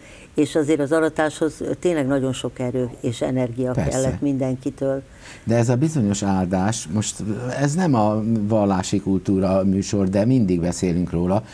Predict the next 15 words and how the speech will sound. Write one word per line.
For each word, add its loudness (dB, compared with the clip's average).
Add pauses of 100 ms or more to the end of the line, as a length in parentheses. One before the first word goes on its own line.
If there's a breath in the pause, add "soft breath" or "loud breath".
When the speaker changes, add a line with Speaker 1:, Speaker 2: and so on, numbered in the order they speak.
(180 loud breath)
Speaker 2:
és -2
nem 2
csak -4
a 0
katolikus -4
vagy -2
a -2
kereszténységről, -2 (500 loud breath)
hogy 0 (140)
az -2
ételt, -2
az -4
italt, -6
a, -8 (380)
az 0